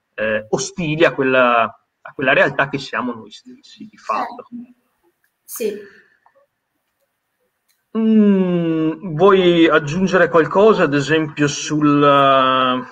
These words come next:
Speaker 1: sul risveglio? Cioè, noi ne abbiamo parlato, ma l'illuminazione, il risveglio, quella che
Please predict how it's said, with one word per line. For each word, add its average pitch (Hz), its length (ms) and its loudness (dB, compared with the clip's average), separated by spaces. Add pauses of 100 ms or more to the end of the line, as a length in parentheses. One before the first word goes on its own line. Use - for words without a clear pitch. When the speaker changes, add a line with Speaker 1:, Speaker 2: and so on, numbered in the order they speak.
(1500)
Speaker 1:
sul - 360 0
risveglio? 151 840 0
Cioè, 151 300 0
noi 170 180 -2
ne 170 80 2
abbiamo 160 320 0
parlato, 165 480 2
ma 123 340 -2 (1600)
l'illuminazione, 160 1300 0
il 127 80 -2
risveglio, 135 920 -2 (120)
quella 147 300 0
che 139 600 -2